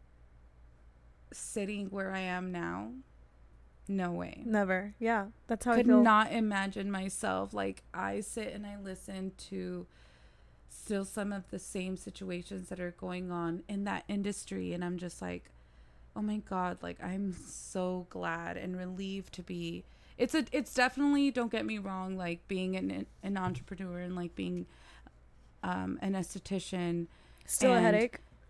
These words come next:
Speaker 1: it's, I mean, on Mondays, usually when my week starts, if I'm not booked out, like, I'm, my stomach
Speaker 2: Stressed,
Speaker 1: is in
Speaker 2: yeah.
Speaker 1: shambles. Like, I'm like, is that how you say it?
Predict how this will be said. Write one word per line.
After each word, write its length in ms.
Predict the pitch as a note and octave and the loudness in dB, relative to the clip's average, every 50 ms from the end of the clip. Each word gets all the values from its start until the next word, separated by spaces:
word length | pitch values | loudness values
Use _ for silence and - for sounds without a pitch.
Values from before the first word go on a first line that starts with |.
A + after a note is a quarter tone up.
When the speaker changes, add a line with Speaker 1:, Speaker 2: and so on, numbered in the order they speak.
| - - | 0 0
Speaker 1:
it's, 380 | C4 - - - - - - - - - - - - - - - - - - A#2+ - - - _ - | 0 0 0 -4 -10 -10 -12 -14 -20 -20 -20 -20 -20 -20 -20 -12 -4 -2 -2 -2 -2 -6 -14 _ 0
I 100 | G#3+ A3+ | 2 2
mean, 320 | A3+ A3+ A3 G#3+ G#3 A3 - | 2 2 2 2 0 0 0
on 300 | - G3+ G#3 G#3 G3+ G3 | 0 2 2 2 2 4
Mondays, 540 | G3 F#3+ F#3+ G#3 G#3+ G#3 F#3+ F#3+ F#3 F3+ - G3 | 4 4 4 4 2 2 2 2 0 -2 -2 -2
usually 500 | F#3+ G3+ G3+ G3 G#3+ F#3 F3+ E3+ F3+ F#3 | -2 -2 -2 -2 -2 -2 -2 -2 -2 -2
when 180 | F#3 F3+ F3 | -2 -2 0
my 120 | F3 E3+ E3+ | 0 -2 -2
week 240 | E3 F#3 F#3+ F#3 - | -2 -4 -6 -6 -8
starts, 440 | - - - F3+ E3+ E3+ F#3 - - | -10 -6 -4 -4 -4 -4 -4 -6 -8
if 120 | G3 - | -6 -4
I'm 160 | F#3 F3 F3+ F3 | -2 -2 0 0
not 240 | F3 E3 E3 E3 | -2 -2 -4 -6
booked 320 | - F3+ F3 E3+ - - F#3+ | -6 -6 -8 -8 -10 -8 -6
out, 340 | F3+ E3+ E3+ F3+ - - - | -4 -4 -4 -6 -8 -10 -10
like, 260 | - F3+ F3 E3 - - | -8 -8 -8 -10 -10 -10
I'm, 320 | - F3 F3 E3+ F3 F#3 - - | -8 -8 -6 -6 -8 -10 -12 -10
my 180 | - F#3+ F#3+ F#3 | -8 -6 -6 -6
stomach 560 | E3 - - - - G3+ F#3+ F#3 F#3+ F#3 - F#3 | -8 -8 -10 -8 -6 -6 -4 -4 -4 -4 -6 -6
Speaker 2:
Stressed, 340 | - - - B3 A3 G3 G#3+ | -2 4 6 6 6 6 4
Speaker 1:
is 80 | - F3 | 0 0
in 60 | E3+ A#3+ | 4 6
Speaker 2:
yeah. 220 | A#3+ A#3 G#3+ G#3+ A3 A3+ - - - - - - - - - - - - - - - - - | 6 6 6 2 -2 -10 -14 -18 -20 -20 -20 -20 -20 -20 -20 -20 -20 -20 -20 -20 -20 -20 -20
Speaker 1:
shambles. 800 | - - - - G#3+ G3 G3 G3 F#3+ F3+ F#3 - - - - G3 | -18 -14 -8 -2 0 0 2 0 0 -2 -4 -6 -8 -8 -8 -6
Like, 160 | - - G#3 - | -6 -6 -6 -4
I'm 160 | - G3+ G3+ G3+ | -4 -4 -4 -2
like, 340 | F#3+ F3+ F3+ F3+ F3 - - - - - - - - - - - - - - - - | -2 -4 -4 -6 -10 -14 -20 -20 -20 -20 -20 -20 -20 -20 -20 -20 -20 -20 -18 -12 -8
is 120 | F#3+ F3 | -6 -4
that 100 | G3+ F#3 | -4 -4
how 60 | F3+ | -4
you 120 | F#3+ G#3 G3 | -4 -6 -6
say 180 | - - - G3+ | -6 -6 -4 -4
it? 220 | - - - C4+ | -4 -8 -8 -12